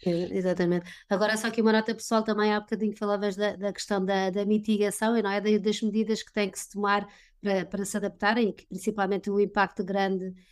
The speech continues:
é nos países mais vulneráveis. E eu, uma, uma vez, quando era na,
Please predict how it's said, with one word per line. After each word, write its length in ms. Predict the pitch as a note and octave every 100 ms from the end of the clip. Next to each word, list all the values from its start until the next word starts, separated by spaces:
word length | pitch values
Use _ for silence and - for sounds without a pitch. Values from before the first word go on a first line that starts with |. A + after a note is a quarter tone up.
| _ -
é 240 | G#3 F#3
nos 200 | F#3+ F#3
países 260 | - G3 F#3
mais 180 | G3 F3
vulneráveis. 760 | F#3 F#3+ F#3 F#3 G3 A3 G#3+ - - -
E 120 | G3
eu, 140 | G3+ G#3+ G3+
uma, 220 | G#3 G#3
uma 220 | G#3 G#3+
vez, 240 | F#3+ G3+ G3
quando 220 | G#3+ G3
era 180 | G3
na, 120 | F#3+